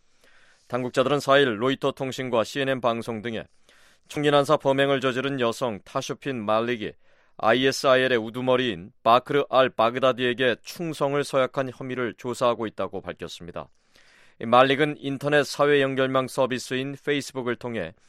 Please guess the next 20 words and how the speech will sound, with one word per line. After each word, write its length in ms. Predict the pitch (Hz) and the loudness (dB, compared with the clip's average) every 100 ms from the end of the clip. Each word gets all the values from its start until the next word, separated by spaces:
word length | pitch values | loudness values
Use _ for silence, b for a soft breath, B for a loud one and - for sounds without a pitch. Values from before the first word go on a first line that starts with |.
| b b b | b b b
이런 320 | 117 131 135 | -2 0 -2
서약을 400 | - 131 123 135 | -2 0 0 0
한 240 | 135 139 | -4 -8
것으로 300 | 127 110 123 | -8 -6 -2
알려졌습니다. 760 | 107 101 95 85 95 85 71 - b b b b b | -2 -2 -8 -12 -14 -12 -12 -14 b b b b b
말릭과 760 | - 113 127 143 - 147 131 98 | -2 6 6 6 0 6 6 6
그녀의 280 | - 135 139 | 0 0 2
남편 360 | 127 123 131 104 | 2 0 -4 -4
사이드 380 | - 135 131 | 2 2 2
파룩은 600 | 107 135 127 123 95 110 151 | -2 0 0 0 -6 -8 -10
지난 260 | 131 131 131 | -2 -2 -2
이 200 | 139 135 | -6 -2
일 140 | 101 - _ _ _ | -2 -4 _ _ _
시내 320 | - 147 135 | -8 -2 2
송년 400 | 123 139 143 147 | 2 0 2 0
행사장에서 840 | 139 143 135 127 127 123 - 127 - _ _ - - | 0 -6 0 0 2 -2 -2 -2 -4 _ _ -12 2
파룩의 440 | 135 135 135 143 | 4 4 4 0
동료들에게 560 | 139 135 135 123 123 117 | 0 -2 0 0 -2 -4
총기를 420 | - 143 131 127 | -6 -4 -2 0
난사해 500 | 117 107 113 113 | 0 0 -2 0